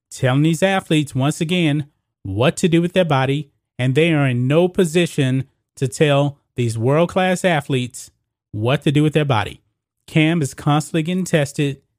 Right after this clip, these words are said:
He hasn't tested positive. And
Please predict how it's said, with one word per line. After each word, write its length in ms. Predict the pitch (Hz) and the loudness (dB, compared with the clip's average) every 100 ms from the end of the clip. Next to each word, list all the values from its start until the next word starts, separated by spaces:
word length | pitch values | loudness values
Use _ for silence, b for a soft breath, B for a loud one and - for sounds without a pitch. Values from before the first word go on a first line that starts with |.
| _ _ _ | _ _ _
He 120 | 131 | -2
hasn't 380 | 117 139 156 165 | 2 0 0 0
tested 360 | 180 170 214 - | 0 0 -2 0
positive. 560 | 156 131 135 143 147 _ _ _ _ _ _ _ _ | 0 0 0 -2 -2 _ _ _ _ _ _ _ _
And 360 | 156 143 143 | 0 2 0